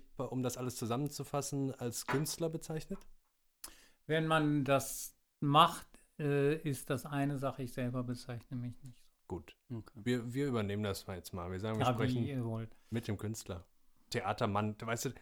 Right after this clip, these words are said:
Speaker 1: das klingt so
Speaker 2: Ja, ich weiß, das
Speaker 1: Ja,
Speaker 2: ist
Speaker 1: ja.
Speaker 2: sehr sch-, äh, schwierig zu sagen, ne?
Speaker 1: Bei Wikipedia steht, glaub
Speaker 2: Deshalb
Speaker 1: ich,
Speaker 2: sage ich
Speaker 1: äh,
Speaker 2: auch nicht, ich bin Künstler, sondern ich sage, ich arbeite.
Speaker 3: Mhm.
Speaker 1: Ja, Regisseur, Performer,
Speaker 3: Sehr gut.
Speaker 1: Ausstatter steht, glaub ich, ne, bei Wikipedia.
Speaker 2: Ja, okay.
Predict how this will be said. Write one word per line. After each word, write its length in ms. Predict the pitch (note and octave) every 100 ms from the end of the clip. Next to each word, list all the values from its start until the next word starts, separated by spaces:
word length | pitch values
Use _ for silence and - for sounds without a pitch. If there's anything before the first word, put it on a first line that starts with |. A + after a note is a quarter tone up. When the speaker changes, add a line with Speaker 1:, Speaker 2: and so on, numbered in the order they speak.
| -
Speaker 1:
das 160 | - -
klingt 180 | C#3 -
so 200 | A#2 -
Speaker 2:
Ja, 260 | D3 C#3+ D#3
ich 160 | D3 D#3+
weiß, 300 | D#3 D#3 -
das 40 |
Speaker 1:
Ja, 120 | A#2
Speaker 2:
ist 260 | B2+ B2+ - -
Speaker 1:
ja. 180 | G2 - -
Speaker 2:
sehr 140 | C#3+
sch-, 220 | B2+ - F3
äh, 240 | D3 C#3
schwierig 440 | B2+ C#3+ C3+ B2+ -
zu 120 | C3
sagen, 420 | B2+ A#2+ A#2+ B2 B2
ne? 160 | B2+ - -
Speaker 1:
Bei 140 | G2+
Wikipedia 480 | A2 B2 B2 B2 B2
steht, 440 | - B2 A#2+ -
glaub 140 | - -
Speaker 2:
Deshalb 220 | - -
Speaker 1:
ich, 60 | D3
Speaker 2:
sage 220 | D3+ -
ich 80 | -
Speaker 1:
äh, 40 |
Speaker 2:
auch 180 | C#3 -
nicht, 320 | C#3 C#3 -
ich 160 | C#3 -
bin 140 | C3+
Künstler, 300 | B2 C#3+ D3
sondern 260 | C3 B2 B2
ich 80 | A2+
sage, 220 | B2+ A#2+
ich 160 | G#2+ -
arbeite. 560 | B2 A2 A#2 - C3+ - _ -
Speaker 3:
Mhm. 140 | A2
Speaker 1:
Ja, 240 | G#2+ G2 F#2+ -
Regisseur, 500 | B2 A#2 A#2+ C3+ D#3
Performer, 420 | B2+ A2 B2+ B2+
Speaker 3:
Sehr 60 | G#2
gut. 40 | A#2+
Speaker 1:
Ausstatter 420 | G2 F#2+ F#2 F2+
steht, 220 | - F#2+ -
glaub 140 | F2+
ich, 120 | F2+
ne, 140 | G#2+ A2
bei 160 | F#2+ G2
Wikipedia. 480 | - G2 A2+ -
Speaker 2:
Ja, 260 | C#3 C3+ C3+
okay. 260 | A#2+ -